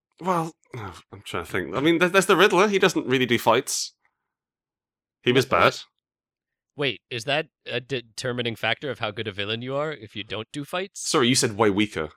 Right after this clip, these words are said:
Speaker 1: Oh, sorry, you mean, you mean, like, narratively?
Speaker 2: Oh, yeah.
Speaker 1: Uh, okay, well
Speaker 2: I'm using weak as a, like, the k-, kids do. Like,
Speaker 1: Oh,
Speaker 2: "Yo,
Speaker 1: d-,
Speaker 2: man,
Speaker 1: sorry. Do, so
Speaker 2: that"
Speaker 1: do, do you mean, like, Calendar Man?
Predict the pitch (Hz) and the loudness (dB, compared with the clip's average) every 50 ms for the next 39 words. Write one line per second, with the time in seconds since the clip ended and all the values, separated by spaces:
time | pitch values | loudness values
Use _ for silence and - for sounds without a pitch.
0 | _ - 156 156 135 - 160 127 120 131 131 139 135 131 127 131 139 135 123 120 | _ 6 6 6 6 6 6 6 4 4 4 4 4 4 4 2 2 4 4 4
1 | 107 104 113 117 113 101 - - 85 - 69 - - _ _ _ _ _ _ _ | 4 6 6 6 6 6 4 -2 -8 -10 -12 -16 -16 _ _ _ _ _ _ _
2 | - 214 254 277 269 262 240 185 - 185 220 233 233 226 214 175 127 85 - _ | -10 -8 -6 -4 -4 -4 -4 -6 -8 -8 -6 -6 -4 -4 -4 -6 -6 -8 -12 _
3 | _ _ _ - 107 120 123 123 131 131 - - 101 92 101 113 127 123 180 214 | _ _ _ -6 -4 -4 -2 -2 -4 -6 -8 -12 -14 -14 -14 -12 -6 -2 -2 -2
4 | 240 247 277 285 262 220 226 220 202 185 170 180 208 202 165 180 170 143 147 147 | -2 -2 -2 -2 -2 -2 -2 -4 -2 -2 -2 -2 -4 -4 -2 -2 -2 0 0 0
5 | 131 127 123 - 127 127 123 110 - 123 107 - 135 - _ - - - 202 175 | -2 -2 -2 -4 -6 -6 -6 -6 -8 -12 -14 -14 -20 -20 _ -12 -6 -6 -6 -6
6 | 135 - - 123 107 87 78 - - 113 113 113 110 - - _ _ - 143 139 | -6 -10 -8 -8 -8 -8 -10 -14 -14 -12 -10 -10 -10 -12 -16 _ _ 6 6 6
7 | 127 127 156 160 156 147 139 139 147 123 101 90 - _ _ _ _ _ - 135 | 6 6 4 4 4 6 6 6 6 6 6 4 0 _ _ _ _ _ -10 -6
8 | 110 123 139 131 123 113 139 147 147 120 131 - 113 127 123 110 135 139 147 151 | -4 -2 -2 -2 0 2 6 6 6 4 2 -2 -4 -4 0 4 8 10 10 10
9 | 151 139 135 127 - _ - - - 113 107 117 123 135 131 139 139 139 139 147 | 10 8 6 4 2 _ 0 2 4 4 4 2 2 2 2 2 2 2 2 2
10 | 160 185 220 | 0 -2 -4